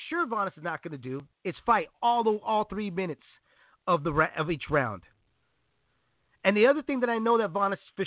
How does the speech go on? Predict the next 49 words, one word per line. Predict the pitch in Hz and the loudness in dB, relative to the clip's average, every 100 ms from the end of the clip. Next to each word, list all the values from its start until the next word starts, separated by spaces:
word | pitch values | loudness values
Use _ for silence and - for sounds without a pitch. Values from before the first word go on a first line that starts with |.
| - | 0
sure | 220 | 0
is | 170 | 0
not | 196 190 - | 2 0 0
gonna | 180 147 | -6 -6
do | 160 214 131 110 _ _ - | -2 -2 -2 -6 _ _ -4
is | 180 139 | -4 4
not | 196 254 - | 4 4 2
show | 196 165 | 4 4
up | 143 - | 0 -4
for | |
the | 139 | -6
fight. | - 156 113 - | 0 0 0 -2
We | 190 | 0
know | 277 233 294 | 6 6 4
Vanes | 180 170 143 | 2 -2 -4
is | 139 | -8
gonna | 143 | -8
show | 127 151 | -4 -4
up | 131 | -4
for | 135 | -6
the | 123 | -6
fight. | - 127 95 _ _ _ _ _ _ _ _ _ _ _ - | -4 -4 -8 _ _ _ _ _ _ _ _ _ _ _ -10
If | 175 | 0
that's | 247 269 | 2 4
one | 285 285 | 2 4
thing | 262 | 0
the | 233 | -2
kids | 269 214 226 | -6 -6 -8
have, | 180 - | -10 -8
the | 185 | -8
kid | - 254 | -4 -2
has | 214 - - | -2 -4 0
shown | 233 262 - | 2 2 0
throughout | 190 202 247 | 0 2 2
his | - | -2
career, | - 156 202 247 - - - | -6 0 2 2 -2 -20 -8
he | - 320 - | 2 2 6
shows | 359 277 302 | 6 6 4
up. | 269 - _ - _ - | 2 0 _ -20 _ -8
He's | 294 | -8
just | - 302 | -8 -4
not | 277 196 | -2 -2
victorious | 190 - 240 233 208 | -4 -2 2 2 2
all | 185 | -4
the | 170 | -4
time | 196 185 156 | 0 0 0
because | 160 175 156 _ - - | -4 -4 -4 _ -20 -4
he | 202 | 0
allows | 170 180 220 | 2 6 6